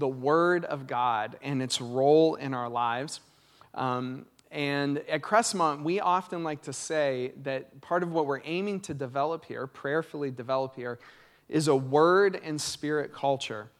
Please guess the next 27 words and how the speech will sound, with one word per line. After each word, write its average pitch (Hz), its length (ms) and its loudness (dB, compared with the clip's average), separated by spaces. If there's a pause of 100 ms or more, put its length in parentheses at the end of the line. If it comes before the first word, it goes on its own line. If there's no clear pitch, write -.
(440)
By 165 180 8
that, 175 380 6
we 165 200 -2
mean 170 320 0
that 135 160 -2
we 170 160 0
are 190 80 4
supposed 160 420 -6
to 160 60 -12
be 156 100 -4
people 180 540 -2
of 156 120 -4
the 151 80 -2
Word 151 320 0
of 143 160 -6
God, 117 540 -2
Bible 147 400 2
people, 135 500 -4 (380)
that 147 260 4
we 160 160 4
love 165 640 8 (280)
what 160 280 2
the 165 80 0
Word 156 240 2
of 151 140 -4
God 156 420 2
says, 175 800 0